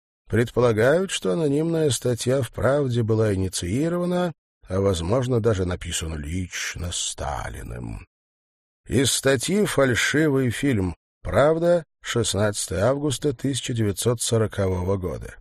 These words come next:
Клеветнический характер фильма — особенно ярко проявляется в сценах вечеринки студентов-выпускников медицинского института.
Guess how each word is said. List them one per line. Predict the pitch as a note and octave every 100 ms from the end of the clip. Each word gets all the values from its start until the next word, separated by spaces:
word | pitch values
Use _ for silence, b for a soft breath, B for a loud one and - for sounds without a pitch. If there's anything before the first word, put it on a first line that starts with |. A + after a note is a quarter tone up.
| _ _ _ _ _ _ _
Клеветнический | - G2+ C#3 D3+ E3+ F3+ - D#3+ - D3
характер | - C3 C#3 - C3 A#2
фильма — | - C3+ D#3 D3+ D3+ C3+ _ _ -
особенно | B2 A#2+ F3+ F#3 F3
ярко | D3+ A#2+ D#3+ F3 F3+
проявляется | D3+ D3 C3 C3 E3 D#3+ - D3
в | A2+
сценах | - D3+ D#3+ D3+ A#2+
вечеринки | C3+ B2+ B2+ B2+ D3+ C#3 C3+ B2
студентов-выпускников | - A#2+ G#2 C3 C3 - A#2+ A#2 A2 A#2 - - A2 - B2+ -
медицинского | A2+ A2 A2+ A#2 G#2 F#2 G2+ G#2
института. | G#2 - C3 A#2+ A2 - A1+